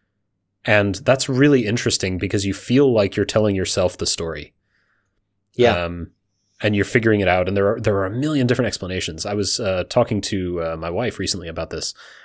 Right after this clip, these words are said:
Speaker 1: We were playing, I think it was Ark Survival Evolved,
Speaker 2: Mm-hmm.
Speaker 1: and we were flying around this map exploring, and we found this little cairn of rocks up at the very top of a, a mountain somewhere.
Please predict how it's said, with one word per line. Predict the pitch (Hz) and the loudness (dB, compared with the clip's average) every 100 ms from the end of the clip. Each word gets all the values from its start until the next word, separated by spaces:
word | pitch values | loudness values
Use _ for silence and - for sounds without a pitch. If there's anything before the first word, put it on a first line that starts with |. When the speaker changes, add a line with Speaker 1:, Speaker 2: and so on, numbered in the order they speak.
| _ _ _ - - _ | _ _ _ -18 -18 _
Speaker 1:
We | 101 98 | -2 2
were | 92 87 | 2 0
playing, | 85 113 107 101 95 92 95 | -2 -2 0 0 0 -6 -6
I | - | -2
think | 180 | 0
it | 156 | 2
was | 101 - - | 2 0 -2
Ark | - 110 - | 2 2 2
Survival | - 101 98 95 | -2 2 0 0
Evolved, | 85 85 104 - 95 | -2 -4 -4 -8 -10
Speaker 2:
Mm-hmm. | 87 101 135 _ | -6 -8 -10 _
Speaker 1:
and | 110 104 101 98 - | 2 2 2 -2 0
we | 120 | 2
were | 107 | 4
flying | - 190 233 151 | 4 2 2 4
around | 107 107 104 92 - | 2 2 -2 -4 -4
this | 101 101 | -4 -2
map | 95 90 | -2 -2
exploring, | 95 - 104 104 90 82 - _ _ _ _ _ | -2 -2 0 0 0 -6 -14 _ _ _ _ _
and | 123 113 | 0 2
we | 113 | 2
found | - 190 185 147 - | 2 2 2 -2 -2
this | 117 - 113 | 0 2 2
little | 127 151 151 147 - - | 2 4 4 0 -8 -4
cairn | - 123 123 | 4 6 6
of | 110 | 4
rocks | 98 107 85 - - - - _ _ _ _ _ | 4 2 0 -2 -2 -2 -8 _ _ _ _ _
up | 120 - | 0 2
at | 101 | 4
the | |
very | 101 110 | 4 4
top | - 98 | 4 2
of | 104 | 2
a, | 92 87 85 - _ - | 0 0 -4 -12 _ -4
a | 92 | -2
mountain | 90 101 120 90 82 | 2 2 2 -2 -4
somewhere. | - 78 76 78 | -4 -6 -8 -8